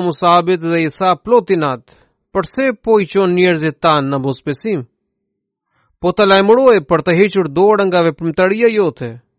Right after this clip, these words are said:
ndryshe pasojat do të jenë të rënda." Para se ti përgjigje Musab, Musabi, Asad ibn Zurara i përshpriti në vesh: "Kjo është kryetari i fuqishëm i fisit të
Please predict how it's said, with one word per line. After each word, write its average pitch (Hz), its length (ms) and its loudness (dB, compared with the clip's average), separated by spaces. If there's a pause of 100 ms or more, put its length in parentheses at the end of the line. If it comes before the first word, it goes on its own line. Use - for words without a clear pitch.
(120)
ndryshe 196 640 -2 (380)
pasojat 196 640 0
do 160 260 -4
të - 160 -6
jenë 147 280 -4
të 202 180 -2
rënda." 127 320 -4 (1900)
Para 156 200 4
se 165 160 -6
ti 156 380 -4 (220)
përgjigje 185 500 -2
Musab, 165 680 -2 (580)
Musabi, 170 720 -2 (520)
Asad 220 400 -4
ibn 196 260 0
Zurara 156 520 2
i 165 80 -6
përshpriti 147 960 -8
në 135 240 -6
vesh: 131 480 -8 (600)
"Kjo 175 200 2
është - 240 -6
kryetari 147 480 -2
i 120 60 -20
fuqishëm 185 600 -6
i 135 60 -8
fisit 143 400 -8
të 139 120 -10